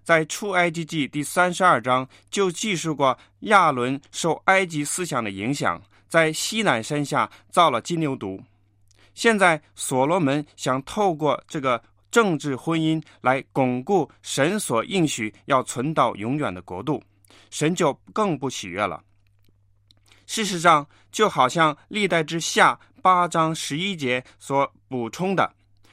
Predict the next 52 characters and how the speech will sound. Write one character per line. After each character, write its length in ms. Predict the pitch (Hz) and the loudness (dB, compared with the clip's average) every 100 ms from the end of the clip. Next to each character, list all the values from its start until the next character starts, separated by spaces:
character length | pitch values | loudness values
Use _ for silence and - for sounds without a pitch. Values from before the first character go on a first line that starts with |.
| _ | _
就 140 | - | 0
连 180 | 208 175 | 2 2
所 260 | 175 - 139 | 0 -2 0
罗 140 | 170 | 0
门 180 | 180 170 | 0 -2
自 200 | 175 233 | -4 -6
己 100 | 156 | -2
也 160 | 160 98 | -2 -2
说 340 | - 123 123 _ _ _ | -2 -2 -2 _ _ _
，“我 180 | 127 131 | -2 0
的 120 | 143 | 0
妻 260 | 143 - 226 | -4 -4 -4
子 260 | 190 117 - _ | -4 -8 -8 _
不 140 | - 214 | -6 -6
可 240 | - 110 | -4 -6
住 200 | 104 151 | -6 -6
在 240 | 139 131 110 _ | -2 -2 -2 _
以 180 | 131 127 | -4 -4
色 200 | - 190 | -2 -2
列 120 | 151 | 0
王 320 | 117 117 120 - | 2 0 0 0
大 280 | 180 151 123 | 4 4 2
卫 200 | 151 139 | -2 -4
的 140 | 98 | -4
宫 260 | 95 151 151 | -6 -4 -4
里， 200 | 117 - _ _ _ | -8 -14 _ _ _
因 200 | - 220 | -2 2
为 200 | 165 139 - - | 2 2 -2 -4
耶 200 | 214 220 | 0 0
和 160 | 185 | 0
华 200 | 160 147 | 0 0
的 80 | 139 | 0
约 200 | 127 196 | -2 -2
柜 320 | 190 208 131 _ - | 0 0 0 _ -18
所 300 | - 123 117 | -6 -4 0
到 160 | 165 | 0
的 100 | 147 | 0
地 160 | 147 131 | -4 -6
方 260 | 139 131 | -2 -2
是 160 | 127 131 | -2 -12
神 460 | 113 - - 117 165 | -10 -6 -4 -4 -4
圣 300 | - 151 98 | -2 -4 -6
的。” 120 | 76 _ _ _ _ _ _ _ _ _ _ - - | -14 _ _ _ _ _ _ _ _ _ _ -20 -4
也 160 | 147 | 0
就 100 | 160 | 0
是 140 | 226 170 | 0 -2
说， 340 | - 175 170 _ _ | 2 2 2 _ _
法 440 | _ - - 170 214 | _ -8 2 4 6
老 180 | 185 127 | 4 2
的 140 | 143 | 0
女 160 | 131 104 | -2 -2
儿 240 | 107 120 | -4 -4